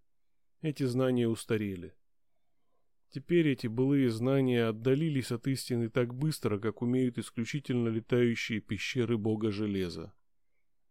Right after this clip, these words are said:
Те пространства, о которых хоть что-то когда-то ведали, неузнаваемо изменились. И только моя шерстистая сущность узрела их истинную природу.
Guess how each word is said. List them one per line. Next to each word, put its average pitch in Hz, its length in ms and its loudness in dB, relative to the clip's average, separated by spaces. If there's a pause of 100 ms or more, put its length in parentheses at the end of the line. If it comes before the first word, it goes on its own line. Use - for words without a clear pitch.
(420)
Те 131 140 -2
пространства, 120 760 0
о - 20 -4
которых 120 380 0
хоть - 300 -4 (120)
что-то 131 440 0
когда-то 113 460 -2
ведали, 113 560 0 (540)
неузнаваемо 135 840 4
изменились. 104 720 -4 (800)
И 135 80 -8
только 135 360 0
моя 123 260 4
шерстистая 127 720 0
сущность - 540 -4
узрела 107 380 -2
их 101 220 -4
истинную 104 500 -4
природу. 98 560 -4